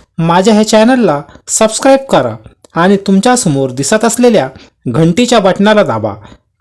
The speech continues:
कारण त्यामुळे ह्यानंतर माझे जे काही व्हिडिओ येणार आहेत, ते तुम्हाला त्यामुळे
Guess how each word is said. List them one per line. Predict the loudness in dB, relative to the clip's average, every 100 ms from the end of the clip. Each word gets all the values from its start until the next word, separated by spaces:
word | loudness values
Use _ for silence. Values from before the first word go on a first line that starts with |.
| 0
कारण | 2 2 0 -2 -10 _ _
त्यामुळे | 0 4 4 4 2
ह्यानंतर | 0 0 2 0 0 -2 -4 -10 -20 _
माझे | -2 0 0 0 -2 -4 _ -2
जे | 0 2
काही | 2 2
व्हिडिओ | 2 2 2
येणार | 2 0 2 2
आहेत, | 0 -2 -6 -20 _ _
ते | -2
तुम्हाला | 2 4 4 4 0 -2 -10 -20 _
त्यामुळे | 0 2 2 0